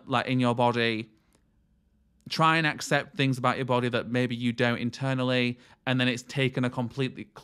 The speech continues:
complete wrong way. Does that make sense? And obviously, without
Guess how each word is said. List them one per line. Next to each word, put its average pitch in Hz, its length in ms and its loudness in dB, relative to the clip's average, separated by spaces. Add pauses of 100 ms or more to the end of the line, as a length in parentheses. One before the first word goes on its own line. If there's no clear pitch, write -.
complete 127 420 -4
wrong 113 220 -2
way. 101 320 -6
Does 139 80 -8
that 190 120 0
make 202 120 -4
sense? 190 280 -2 (260)
And 170 80 2
obviously, 185 300 4
without 196 340 4